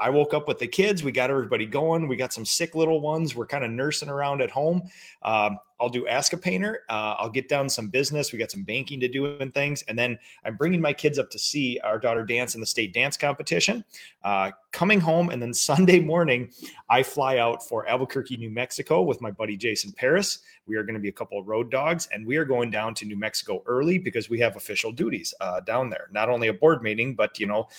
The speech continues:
he is the chair of the board. I am the vice chair, and we gotta make sure that this thing is a success in collaboration with the P C A, uh, uh, people on the ground.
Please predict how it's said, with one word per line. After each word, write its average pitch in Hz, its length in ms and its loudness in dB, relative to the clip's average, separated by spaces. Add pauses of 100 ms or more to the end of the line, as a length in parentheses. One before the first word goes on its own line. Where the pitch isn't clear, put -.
(140)
he 120 180 2
is 120 140 2
the 107 80 -10
chair 123 240 4
of 135 80 4
the 135 60 0
board. 156 260 2
I 110 100 4
am 110 80 -2
the 104 80 -4
vice 110 260 -2
chair, 151 280 2
and 113 120 -4
we 113 120 -2
gotta 139 180 2
make 120 160 -2
sure 135 240 2
that 117 220 -2
this - 180 -2
thing 120 160 -6
is 110 140 -6
a 98 60 -10
success - 640 2 (260)
in 113 100 -8
collaboration 107 640 -2
with 98 100 -6
the 92 80 -20
P 107 200 -8
C 101 260 -2
A, 98 280 0
uh, 90 160 -2 (180)
uh, 90 160 -4
people 107 320 -6
on 95 120 -2
the 90 60 -8
ground. 104 340 2